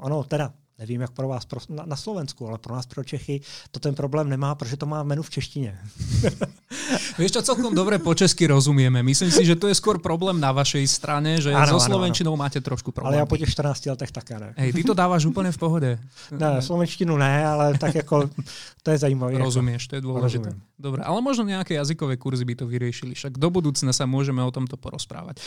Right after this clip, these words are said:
Speaker 1: Presne
Speaker 2: Eh, inak,
Speaker 1: tak.
Speaker 2: ak nás teraz počúvajú priamo nejakí systémoví integrátori, alebo, eh, aj priamo laici, ako som ja, eh, aká je ich možnosť, aby sa informovali o, o tom, čo vôbec môžu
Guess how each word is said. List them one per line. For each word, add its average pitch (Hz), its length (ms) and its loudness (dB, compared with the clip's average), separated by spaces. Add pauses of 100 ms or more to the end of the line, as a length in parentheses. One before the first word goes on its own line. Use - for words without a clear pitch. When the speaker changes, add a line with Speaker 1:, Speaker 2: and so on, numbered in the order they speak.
(140)
Speaker 1:
Presne 135 240 2
Speaker 2:
Eh, 185 80 2
inak, 202 160 -2
Speaker 1:
tak. 156 160 -2
Speaker 2:
ak 156 80 -4
nás 185 160 0
teraz 196 240 0
počúvajú 151 560 -2
priamo 143 480 2
nejakí 135 400 -6
systémoví 135 560 2
integrátori, 139 640 -2
alebo, 165 560 0 (320)
eh, - 320 -2
aj 170 80 2
priamo 143 400 2
laici, 131 560 2
ako 135 240 -4
som - 240 0
ja, 127 240 -2
eh, - 320 -18 (240)
aká 180 320 -2
je - 80 -4
ich 143 160 0
možnosť, 143 640 0
aby 139 160 -4
sa 131 160 -2
informovali 131 720 -2
o, 123 320 -4
o 143 160 -10
tom, 135 160 -6
čo 127 240 -6
vôbec 135 320 -4
môžu 127 400 -2